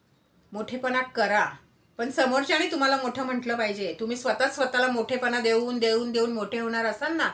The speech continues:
तर समोरच्याच्या नजरेत तुमची झिरो असते. इतकं परखड मी आज बोलतीये, कारण मी खूप ठिकाणी पाहिले, दान करताना लोकं चुका करतात. माझ्याकडे बरीचशी लोकं फोन करून विचारतात, मेसेजेसमधनं विचारतात की, "ताई,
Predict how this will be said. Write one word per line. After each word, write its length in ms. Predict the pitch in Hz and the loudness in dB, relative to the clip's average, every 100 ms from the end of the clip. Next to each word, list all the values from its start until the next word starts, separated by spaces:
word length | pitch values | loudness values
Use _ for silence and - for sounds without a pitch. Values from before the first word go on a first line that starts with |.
| - - - - | -6 -20 -14 -8
तर 60 | |
समोरच्याच्या 580 | 262 240 226 240 254 269 | -4 -2 -2 -2 -2 -2
नजरेत 400 | 254 220 247 277 | -2 -2 -4 -4
तुमची 380 | 247 226 269 262 - _ _ _ _ _ _ _ | -4 -4 -4 -10 -14 _ _ _ _ _ _ _
झिरो 320 | 185 214 202 220 | -6 -4 -2 -2
असते. 380 | 196 - 151 - _ _ _ _ _ _ _ _ _ _ _ _ _ _ - | -2 -8 -16 -20 _ _ _ _ _ _ _ _ _ _ _ _ _ _ -6
इतकं 340 | 220 - 294 | -6 0 2
परखड 380 | 285 254 254 269 | 6 4 4 0
मी 120 | 269 | 2
आज 200 | 233 233 | 2 2
बोलतीये, 540 | 226 202 196 226 180 170 | 0 0 -2 -4 -4 -2
कारण 320 | 214 220 240 | 0 2 0
मी 200 | 247 269 | -4 -6
खूप 300 | - 311 320 | -2 -2 0
ठिकाणी 300 | 320 294 269 | 0 0 0
पाहिले, 380 | 277 277 247 226 | 0 0 0 -2
दान 300 | 208 220 247 | 2 2 0
करताना 440 | 240 220 233 233 | -4 -4 -4 -4
लोकं 400 | 226 208 233 226 | -4 -6 -8 -10
चुका 240 | - 226 233 | -8 -4 -2
करतात. 460 | 233 214 208 254 277 | -2 -4 0 -2 0
माझ्याकडे 500 | 226 190 226 226 233 | -2 -2 -2 -2 -2
बरीचशी 480 | 208 220 247 247 247 | -2 -4 -4 -6 -6
लोकं 220 | 220 220 214 | -6 -8 -8
फोन 180 | 202 | -8
करून 260 | 226 214 214 | -6 -6 -6
विचारतात, 560 | 208 202 214 214 247 - - - - | -8 -4 -4 -4 -4 -4 -8 -20 -12
मेसेजेसमधनं 760 | 202 202 262 262 277 277 240 247 | -6 -6 -4 -4 -4 -4 -4 -4
विचारतात 540 | 220 - 220 220 240 240 | -4 -4 -6 -4 -4 -4
की, 120 | 247 | -4
"ताई, 320 | 220 196 202 | -2 -2 -4